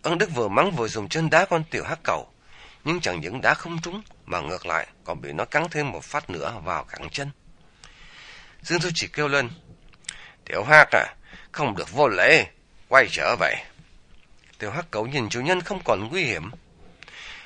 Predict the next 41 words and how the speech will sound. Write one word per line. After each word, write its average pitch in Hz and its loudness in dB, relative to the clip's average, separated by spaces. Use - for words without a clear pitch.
ngoe 190 6
ngoẩy 104 2
chạy - -2
đến 147 -2
bên 165 -6
cạnh - -4
Dương 165 -6
Thu 160 -6
Trì, 78 -6
quay 160 2
đầu 104 0
lại 92 -2
cảnh 76 -8
giác 151 -6
nhìn 90 -6
Ân 123 -10
Đức 151 -10
chằm 69 -10
chằm. 69 -8
Ân 170 0
Đức 190 -2
biết - -4
bản 101 0
thân 156 -2
hắn 151 -2
không 180 -4
phải - -6
là 73 -8
đối 156 -4
thủ 85 -10
của - -10
tiểu - -8
Hắc 156 -10
cậu, 64 -10
không 143 -4
dám 135 2
tiến 151 -2
lên 135 -2
đánh 123 -6
đá 127 2
nữa, 98 -10